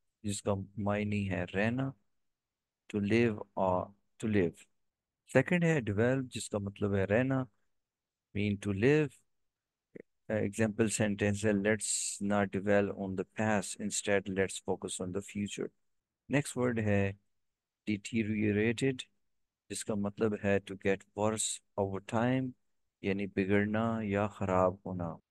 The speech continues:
एग्जांपल सेंटेंस है, The old building's condition deteriorated due to neglect।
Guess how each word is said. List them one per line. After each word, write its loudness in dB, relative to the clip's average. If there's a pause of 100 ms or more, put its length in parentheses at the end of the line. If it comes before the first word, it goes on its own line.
(160)
एग्जांपल 0
सेंटेंस -2
है, 0 (440)
The 2
old 0
building's 0
condition -2 (340)
deteriorated -2 (120)
due 0
to -4 (500)
neglect। -2